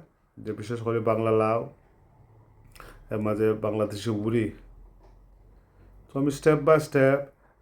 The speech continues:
এ, ওয়েদার দেখে দেখে নিলাম গিয়ে। আর বাদ বাকি আল্লাহর ইচ্ছা, জানি না ওয়েদারটা কতটুকু ভালো থাকবো কি খারাপ হইব। Up to now, এ, আমরা এলাকা বা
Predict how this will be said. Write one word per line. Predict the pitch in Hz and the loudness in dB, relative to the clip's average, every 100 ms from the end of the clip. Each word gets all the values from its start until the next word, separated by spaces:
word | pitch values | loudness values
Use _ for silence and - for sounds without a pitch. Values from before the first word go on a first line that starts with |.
| 123 | -6
এ, | 120 113 | -2 2
ওয়েদার | 120 120 127 | 2 2 0
দেখে | 127 120 123 | -2 0 0
দেখে | 120 127 | 0 0
নিলাম | 110 110 113 110 | 0 2 0 0
গিয়ে। | 127 147 131 | -6 -8 -8
আর | 120 | -8
বাদ | 123 143 135 | -2 -2 0
বাকি | 139 151 | 0 2
আল্লাহর | 147 139 | 4 4
ইচ্ছা, | 135 - 160 156 - _ _ 120 | 2 0 -4 -4 -10 _ _ -6
জানি | 120 113 | -4 -2
না | 120 | 0
ওয়েদারটা | 117 120 123 127 | 0 0 0 -2
কতটুকু | 120 117 117 127 127 | -2 -4 -6 -2 0
ভালো | 117 120 123 120 120 | 2 2 4 2 0
থাকবো | 123 104 117 127 127 | -4 -2 -4 -4 -4
কি | 123 120 123 - | -4 -4 -6 -2
খারাপ | 113 110 | -2 0
হইব। | 117 113 127 131 _ - - - - | -2 -2 -4 -6 _ -20 -20 -6 -2
Up | 131 | 0
to | 147 | 0
now, | 139 143 147 147 - _ _ _ | 4 6 4 -2 -16 _ _ _
এ, | 120 120 113 | -2 0 0
আমরা | 117 123 120 127 135 135 | 0 2 2 2 -2 -2
এলাকা | 117 113 120 | -2 0 0
বা | 113 | 2